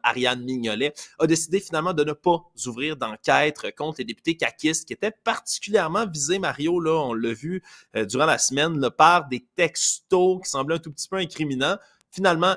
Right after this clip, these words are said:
Yves Montigny et Gilles Bélanger ne vont pas être visés, là, particulièrement sur les invitations de maires et de mairesses, d'entrepreneurs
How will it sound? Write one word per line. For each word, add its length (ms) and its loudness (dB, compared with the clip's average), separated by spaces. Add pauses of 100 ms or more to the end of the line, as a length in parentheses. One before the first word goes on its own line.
Yves 160 0
Montigny 600 -2
et 120 -6
Gilles 160 4
Bélanger 480 0
ne 100 -2
vont 220 0
pas 260 0 (100)
être 260 -6
visés, 540 -2
là, 120 -4
particulièrement 720 -2
sur 160 -8
les 240 -4
invitations 680 -4
de 120 -4
maires 500 2
et 40 -4
de 160 -12
mairesses, 600 0
d'entrepreneurs 880 0